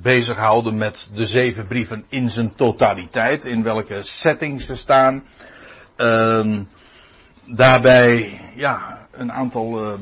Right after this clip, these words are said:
belangrijke overwegingen op voorhand al, eh, besproken. Eh, wat we daarbij vooral hebben gezien is dat de ecclesia's, die,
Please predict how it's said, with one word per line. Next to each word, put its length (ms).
belangrijke 800
overwegingen 720
op 160
voorhand 840
al, 480
eh, 140
besproken. 920
Eh, 200
wat 180
we 100
daarbij 520
vooral 320
hebben 380
gezien 600
is 240
dat 380
de 120
ecclesia's, 1080
die, 380